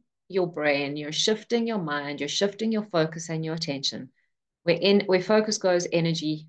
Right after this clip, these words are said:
flows. We know that, you know, Doctor Joe Dispenza always talks about, um, neurons that fire together, that wire together,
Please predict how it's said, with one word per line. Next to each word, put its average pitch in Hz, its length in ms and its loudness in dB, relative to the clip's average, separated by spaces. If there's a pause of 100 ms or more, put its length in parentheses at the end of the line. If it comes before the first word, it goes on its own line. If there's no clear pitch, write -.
(140)
flows. 95 400 0 (520)
We 175 140 2
know 180 480 6
that, 175 480 0 (760)
you 185 120 -2
know, 165 120 0
Doctor 170 320 0
Joe 165 160 0
Dispenza 160 460 -4
always 156 200 -4
talks 165 260 -8
about, 156 320 0 (400)
um, 156 200 -2
neurons 160 360 4
that 156 140 -4
fire 151 360 0
together, 147 560 -2 (540)
that - 100 0
wire 175 220 6
together, 165 460 0